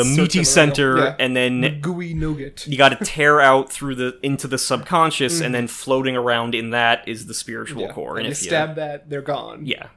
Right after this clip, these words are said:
Speaker 2: they, there's nothing left of that person. Um, so they, uh, the, the kids go into these dreams, and, uh, you know, in exchange for this, they're confident that Enmu will grant them a peaceful sleep.
Speaker 1: Mm-hmm.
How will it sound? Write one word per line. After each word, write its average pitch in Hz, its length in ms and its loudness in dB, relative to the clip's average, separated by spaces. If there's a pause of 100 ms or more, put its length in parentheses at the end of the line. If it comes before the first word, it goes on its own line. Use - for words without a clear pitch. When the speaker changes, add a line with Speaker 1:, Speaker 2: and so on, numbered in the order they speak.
Speaker 2:
they, 120 160 2
there's 120 240 -4
nothing 117 420 -4
left 117 280 -2
of 107 120 -10
that 104 220 -8
person. - 400 -10 (440)
Um, 104 500 -6 (380)
so 113 440 -2
they, 110 320 0
uh, 110 400 -2
the, 110 200 -10
the 120 80 -10
kids 147 320 -2
go 135 220 2
into 127 220 -4
these 113 180 -8
dreams, 214 600 -6 (220)
and, 117 380 -4
uh, 113 320 0
you 113 120 -4
know, 110 340 -8
in 143 120 2
exchange 196 580 -2
for 156 120 -2
this, 127 240 -2
they're 120 160 -2
confident 123 480 -4
that 127 140 -4
Enmu 123 280 -4
will 117 140 -8
grant 117 300 -8
them 117 120 -6
a 110 100 -8
peaceful - 500 -12
sleep. - 440 -12
Speaker 1:
Mm-hmm. 135 220 -16